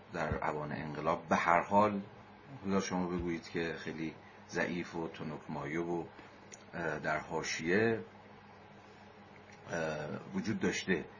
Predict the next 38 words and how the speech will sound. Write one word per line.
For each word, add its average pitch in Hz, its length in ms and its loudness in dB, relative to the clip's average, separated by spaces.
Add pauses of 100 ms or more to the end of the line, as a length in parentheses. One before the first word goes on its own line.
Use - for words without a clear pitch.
(600)
و 90 100 0
ترمینولوژی‌هایی 92 800 4
هم 104 140 6
که 87 80 -4
ساخته 82 320 -2
شده 87 220 -6
چقدر 104 240 -2
ترمینولوژی 87 560 0 (180)
درست 95 380 2
و 101 40 -4
دقیقیه. 82 760 2 (1120)
همایون 82 240 0
می‌دونسته 82 560 2
که 71 200 -8 (640)
باید 76 260 -2
تعبیر 82 340 -4
میهن 78 280 -4
دوستی 90 400 2
رو 71 80 0
به 69 60 -6
کار 73 220 -4
ببره 71 400 -6
و 78 100 -2
نباید 76 340 -2
با 71 140 -4
میهن 71 320 -6
پرستی 71 460 -4
و 71 260 -10
خلطش - 480 -4
بکنه. - 260 -16 (760)
اه، 92 360 4 (180)
به 113 60 10
هر 117 120 12
حال 120 180 8
این 107 160 -2
دو 101 100 0
تا 101 120 2
منبع 98 540 10